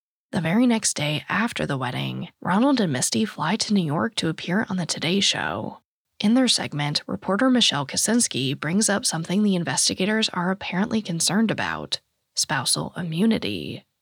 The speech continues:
Basically, the suspicion is they got married so they won't have to testify against each other. But according to Misty, Ronald, and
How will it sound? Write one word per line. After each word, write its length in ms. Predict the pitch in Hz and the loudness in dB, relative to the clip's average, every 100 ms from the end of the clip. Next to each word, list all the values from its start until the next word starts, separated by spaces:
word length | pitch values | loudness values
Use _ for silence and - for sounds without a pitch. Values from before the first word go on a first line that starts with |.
| _ _ - | _ _ -4
Basically, 580 | - 247 - - 151 156 | 0 2 0 0 0 0
the 140 | 185 | 0
suspicion 540 | - - - - - | 0 0 0 0 2
is 380 | 208 262 233 233 | 2 4 4 2
they 140 | - - | 0 -2
got 240 | 170 - | -2 -2
married 340 | 185 240 247 | 2 4 2
so 120 | - 190 | 0 -2
they 120 | 165 | -2
won't 260 | 151 - | -2 -4
have 140 | - - | -4 -4
to 100 | 160 | -4
testify 580 | - 208 - 202 160 139 | -2 0 0 -2 -2 -2
against 400 | 143 123 135 - | -2 -2 -2 -2
each 180 | 110 - | -2 -4
other. 520 | - 92 95 95 - _ _ _ | -4 -6 -6 -10 -14 _ _ _
But 220 | 226 262 - | -2 -2 -2
according 420 | 202 - 247 277 | -6 0 2 2
to 80 | 202 | 2
Misty, 440 | 170 175 - 208 | 0 0 2 2
Ronald, 580 | 202 160 156 175 202 196 | 2 -2 -2 0 0 0
and 240 | 170 214 | 0 2